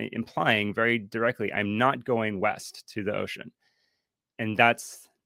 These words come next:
that's, that's, that's part of the function of vision. If I say, "I want to be a sober person"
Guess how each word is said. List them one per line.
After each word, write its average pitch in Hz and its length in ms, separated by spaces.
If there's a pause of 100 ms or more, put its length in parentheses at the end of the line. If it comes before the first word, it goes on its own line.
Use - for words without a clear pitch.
(360)
that's, 127 240
that's, 127 340
that's 131 320
part 127 260
of 113 60
the 113 60
function 110 360
of 95 80
vision. 92 400 (520)
If - 100
I 107 60
say, 120 500
"I 101 160
want 120 240
to 123 160
be 104 200
a 101 100
sober 165 400
person" - 520